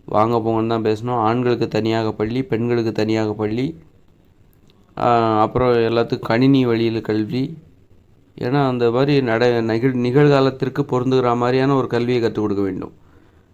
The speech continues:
இன்னைக்கு காகிதம் என்பது பழமையான நடைமுறையாக மாறிவிட்டது. அப்போ அவங்க கல்வியில வந்து விருப்பம் இருக்காது. அதுக்கு இது ஒரு காரணம்.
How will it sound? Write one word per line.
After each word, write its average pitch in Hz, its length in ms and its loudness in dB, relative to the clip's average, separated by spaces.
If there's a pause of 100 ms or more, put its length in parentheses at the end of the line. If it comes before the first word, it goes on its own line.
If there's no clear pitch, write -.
(120)
இன்னைக்கு 127 420 0 (120)
காகிதம் 143 500 4
என்பது 135 360 2
பழமையான 131 500 0 (580)
நடைமுறையாக 113 720 0
மாறிவிட்டது. 104 600 -2 (640)
அப்போ - 200 -4
அவங்க 127 200 0
கல்வியில 135 480 2
வந்து 127 180 0
விருப்பம் 123 320 -2
இருக்காது. - 340 -4 (1080)
அதுக்கு 123 320 -4
இது 120 180 2
ஒரு 139 180 4
காரணம். 101 440 -4